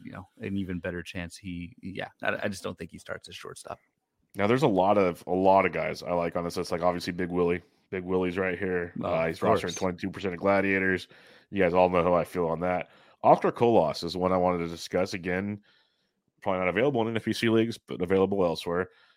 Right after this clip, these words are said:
Speaker 2: Uh, twenty-eight percent of Gladiators, A D P of two fifty-eight, and he's an interesting one. Great spring training.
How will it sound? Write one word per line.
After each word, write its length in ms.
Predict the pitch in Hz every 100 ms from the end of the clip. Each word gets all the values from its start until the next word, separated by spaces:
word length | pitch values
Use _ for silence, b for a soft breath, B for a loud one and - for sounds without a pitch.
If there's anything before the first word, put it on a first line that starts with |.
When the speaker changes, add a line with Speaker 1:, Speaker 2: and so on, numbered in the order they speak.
| b
Speaker 2:
Uh, 200 | 95 92
twenty-eight 400 | - 127 123 117
percent 320 | 120 - 110
of 180 | 104 87 _ -
Gladiators, 640 | 92 98 95 95 92 92 - _ _
A 120 | 95 101
D 80 |
P 160 | 104 110
of 80 | 101
two 160 | 107
fifty-eight, 500 | 95 101 - 90 90
and 80 | 80
he's 200 | 98 135
an 160 | 151 135
interesting 480 | 113 120 - - 90
one. 160 | 82 76 _
Great 500 | - 92 92 127 131 _ - -
spring 280 | - 117
training. 320 | 98 110 76